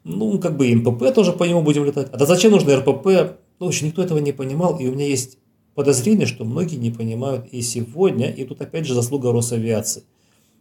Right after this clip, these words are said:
Там никто ничего никому не объясняет. Как писать Р П П, по какому шаблону, и что там должно быть, и как вообще его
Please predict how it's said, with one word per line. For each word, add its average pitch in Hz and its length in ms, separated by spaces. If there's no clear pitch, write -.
Там 175 300
никто 143 440
ничего 120 540
никому 117 420
не 117 200
объясняет. 110 920
Как 120 200
писать 120 280
Р 113 80
П 113 160
П, - 240
по - 120
какому 110 360
шаблону, 127 520
и - 120
что - 160
там 123 180
должно 113 260
быть, 139 220
и 127 60
как 131 180
вообще 117 280
его 110 340